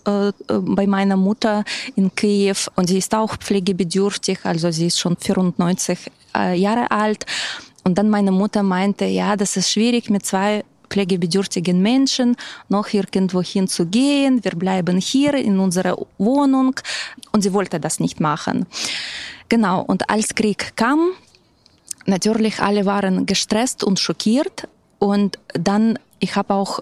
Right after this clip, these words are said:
viel mit meiner Schwester darüber gesprochen. Meine Schwester wohnt auch in Deutschland. Wie gehen wir damit um?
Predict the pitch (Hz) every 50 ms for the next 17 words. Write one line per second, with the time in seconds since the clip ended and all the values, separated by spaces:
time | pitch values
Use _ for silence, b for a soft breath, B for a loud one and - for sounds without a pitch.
0 | - - - - - 196 196 196 202 190 185 - - 185 190 185 190 185 185 -
1 | - - 208 233 - - - 240 208 226 220 226 233 220 240 233 233 233 - -
2 | - - 196 214 - - - - 220 226 - 240 226 214 - - - - 190 180
3 | 180 185 - - 196 185 - - 185 175 185 185 - 196 208 233 240 - - -
4 | 220 208 190 202 208 220 226 - - 220 208 208 220 - B B B B B B
5 | B B B - - - 190 185 175 202 208 220 226 214 190 196 202 196 180 196
6 | 185 190 202 196 - - - 208 233 262 294 294